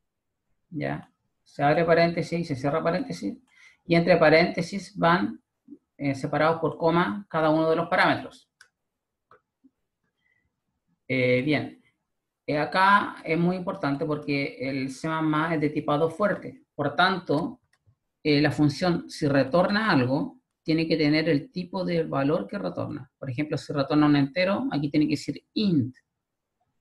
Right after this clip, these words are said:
Acá el nombre que ustedes le dan a la función, y cada parámetro va con el tipo de dato y con el nombre, ¿ya? Vamos a ver ejemplo.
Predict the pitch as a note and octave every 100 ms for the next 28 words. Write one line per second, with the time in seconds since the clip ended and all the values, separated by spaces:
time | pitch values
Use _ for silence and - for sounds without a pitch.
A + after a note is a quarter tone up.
0 | _ _ _ _ C3+ - D3 D3+ D3+ C#3+
1 | D3+ D#3+ D#3+ D#3+ F3+ E3+ F3 F3 F#3 F#3+
2 | F#3 G#3+ G3 A#3 - _ _ _ _ _
3 | - D3 F#3 G3 G#3 A3+ A#3+ G#3+ E3 E3+
4 | F3+ - _ _ _ _ - D3+ D3 D#3
5 | D#3+ D#3+ C3+ B2 B2 - G#3+ G#3+ A3 A#3
6 | A#3 A#3 A#3 G#3 - A3 G#3+ F3+ D#3+ A#2
7 | G2+ F#2 - _ _ _ _ - - -
8 | - F2+ D#3+ D#3 E3 - - A#2 -